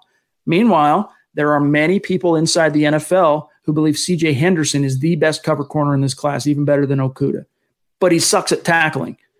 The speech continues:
So th-, you have a conflict there. If Vic Fangio loved his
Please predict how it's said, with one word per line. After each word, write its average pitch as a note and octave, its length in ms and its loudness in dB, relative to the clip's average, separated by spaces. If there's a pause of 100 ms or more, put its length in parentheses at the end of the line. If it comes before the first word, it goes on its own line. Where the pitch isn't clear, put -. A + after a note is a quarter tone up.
(120)
So D#3 320 0
th-, D#3 120 -8
you D#3+ 140 2
have D#3+ 100 2
a C#3+ 60 -2
conflict D#3+ 540 -2
there. C3+ 300 -2 (180)
If C#3 120 -2
Vic F3 220 0
Fangio E3 440 0
loved D3+ 340 0
his D#3+ 400 -2